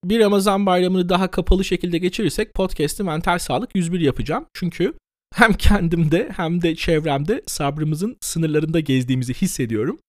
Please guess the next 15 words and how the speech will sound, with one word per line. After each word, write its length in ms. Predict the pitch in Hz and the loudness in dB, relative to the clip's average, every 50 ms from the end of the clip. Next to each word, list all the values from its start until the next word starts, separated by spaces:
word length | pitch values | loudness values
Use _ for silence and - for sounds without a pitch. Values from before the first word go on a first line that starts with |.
| - - _ _ _ _ _ _ _ - | -20 -20 _ _ _ _ _ _ _ 0
Ee, 320 | 135 131 131 127 127 135 175 | 2 2 2 2 0 2 2
neyse, 360 | 214 247 240 - - 139 - | 2 2 2 2 2 0 0
serimizin 480 | - - 185 196 214 214 220 214 262 269 | 2 2 4 4 4 2 0 -2 -2 -2
son 340 | - - - 226 220 226 | -2 2 2 2 4 6
bölümündeyiz. 800 | 214 180 175 156 147 139 127 123 123 143 262 349 - - - - - _ | 6 6 6 4 2 2 0 -2 -2 -2 -2 -2 -2 -4 -8 -12 -14 _
Satış 440 | - - 208 190 - 269 - - - | -4 -2 -2 0 0 0 -2 -2 -2
profesyonellerini 800 | - 202 185 - 202 185 - - 190 175 170 170 175 180 175 170 | 0 0 2 2 2 0 0 0 -2 0 0 0 0 0 0 -2
işe 200 | 156 - - 190 | -2 -4 -2 -2
alırken 460 | 180 196 220 214 - - 123 - 262 - | -2 -2 -2 -4 -4 -6 -6 -6 -8 -10
size 300 | - - 196 196 196 175 | -10 -6 -4 -2 0 0
rehber 300 | 170 180 175 - 214 208 | 0 -2 0 0 0 0
olacak 360 | 190 143 135 151 202 - - - | 2 0 0 0 -2 -4 -2 -4
üç 260 | 247 - - - - | -4 -4 -4 -2 0
bölüm 240 | 165 170 170 170 175 | 2 4 4 2 2
kaydettim. 580 | - - 127 117 110 107 - - - 160 220 | 0 0 -2 0 0 -2 -4 -4 -8 -10 -10